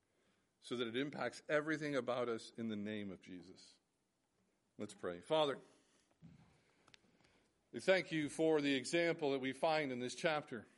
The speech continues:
and the guidance it reminds us of, of we, our need to seek the Lord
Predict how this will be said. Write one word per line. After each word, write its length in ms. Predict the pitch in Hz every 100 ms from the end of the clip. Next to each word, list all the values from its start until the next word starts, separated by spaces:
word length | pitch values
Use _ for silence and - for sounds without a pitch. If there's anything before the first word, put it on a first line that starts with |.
| _ -
and 100 | 127
the 60 |
guidance 580 | 120 170 175 160 143 -
it 100 | 143
reminds 460 | 135 135 175 180 170
us 160 | 156
of, 240 | 165 151 135
of 160 | 127
we, 300 | 131 156 151 -
our 160 | 151 151
need 420 | 156 208 175 113
to 180 | 165 143
seek 640 | 131 - 226 208 - 170
the 80 | 160
Lord 340 | 175 185 196